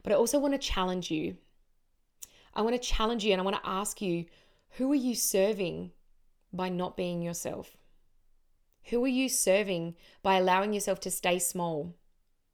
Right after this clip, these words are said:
for the comfort of other people? Because really, that, that's what a lot of it comes down to as well. And the moment that I started to speak my truth, so many people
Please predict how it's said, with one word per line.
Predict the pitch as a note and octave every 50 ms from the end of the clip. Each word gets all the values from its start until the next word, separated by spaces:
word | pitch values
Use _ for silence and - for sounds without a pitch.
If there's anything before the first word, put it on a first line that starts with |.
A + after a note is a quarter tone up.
| _ _ _ -
for | - G3
the | G3+ G3
comfort | - - - G#3 G#3 F#3 - G#3+ G3
of | F3+ F#3
other | F3+ E3+ E3+
people? | - F3 F3 E3+ - F3+ D3+ D#3 F3 - _ _ _ _ _ _ _ _ _ _ _ _ _ _ _ _ _ _ _ - - - - -
Because | A3+ - B3 G3+ G3
really, | F#3 G3+ G#3+ G#3 G#3 G3
that, | F3+ F#3+ F3 - - -
that's | G3 G3 G3 -
what | G#3 G3
a | F3+
lot | F3+ F#3 F#3 F#3
of | F3+
it | F#3+ -
comes | - - F3+ F3
down | - F3 E3+ E3+ E3+
to | - F3
as | E3+ D#3+ -
well. | F3 E3+ D#3 F3 F3 F#3+ - _ _ _ _ _ _ _ _ _ _ _ _ _ _ _ _ _ _ _ _ _ _ _ _ _ _ _ _ _ _ _ _ _ _ -
And | F#3+ F#3+ F#3+ F#3+ G3 G3 G3 F#3+ F#3 - - _ _ _ _ _ _ -
the | F3+ G3+ F#3+
moment | F#3 G3 G#3 A3+ B3+ C4 -
that | A#3+ G#3+
I | G3+
started | G3 - - F#3+ F#3+ F#3 F#3 -
to | - F3+
speak | - - F#3+ F3+ - -
my | F3+ F3
truth, | F3 - - F3+ E3+ E3 E3 - - - _ _ _ _ _ _ _ _ _ _ _ _ _ _ _ _ _ _ _ _ _ _ _ _ _ _ _ _ -
so | - - - - A3+ G#3 G#3 G#3 G#3 G#3 G#3+ A3+ G#3+ - - - - -
many | G3+ G#3+ G#3+ G#3 G3+ G3+
people | G3+ - G#3+ G3+ G3 G3 - G3+ F3+ F3+ F3+ E3+ -